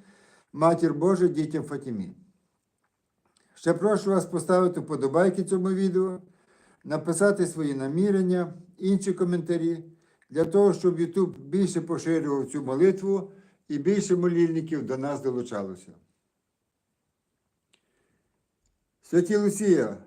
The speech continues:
Франциско, Жасінта і всі святі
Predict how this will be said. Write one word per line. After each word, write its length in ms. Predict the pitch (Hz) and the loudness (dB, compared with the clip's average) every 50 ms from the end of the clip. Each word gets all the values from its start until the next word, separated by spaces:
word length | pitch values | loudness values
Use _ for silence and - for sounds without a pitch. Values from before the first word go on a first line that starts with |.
| _ _ _ - | _ _ _ -8
Франциско, 800 | 160 165 196 185 - 202 208 196 175 - - - 120 107 101 92 - - 110 | -4 -2 -2 0 2 6 6 6 6 4 -4 -6 -8 -8 -8 -10 -14 -14 -6
Жасінта 720 | 117 160 190 175 - - 214 202 185 143 127 117 101 95 - - _ _ _ _ _ | 0 0 0 0 0 -2 0 0 0 -2 -4 -6 -6 -8 -10 -14 _ _ _ _ _
і 120 | - 170 | -2 -2
всі 260 | 170 170 - 220 233 196 | -2 -2 -2 -2 -2 -2
святі 540 | - - 196 185 165 - 160 127 107 95 | 0 0 0 0 0 -2 -4 -4 -4 -4